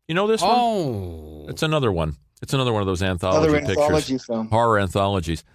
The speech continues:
Speaker 1: Yeah, it'd be
Speaker 3: I
Speaker 1: nice
Speaker 3: gotta
Speaker 1: to bring him back.
Speaker 3: I gotta tell you how I met Christopher Lee. I'm at a convention in New York. Uh,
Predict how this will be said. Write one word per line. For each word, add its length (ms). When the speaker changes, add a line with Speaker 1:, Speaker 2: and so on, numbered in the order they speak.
Speaker 1:
Yeah, 100
it'd 120
be 40
Speaker 3:
I 40
Speaker 1:
nice 200
Speaker 3:
gotta 80
Speaker 1:
to 60
bring 180
him 120
back. 380
Speaker 3:
I 60
gotta 260
tell 220
you 140
how 300
I 80
met 240
Christopher 480
Lee. 180
I'm 140
at 120
a 60
convention 600
in 180
New 80
York. 420
Uh, 340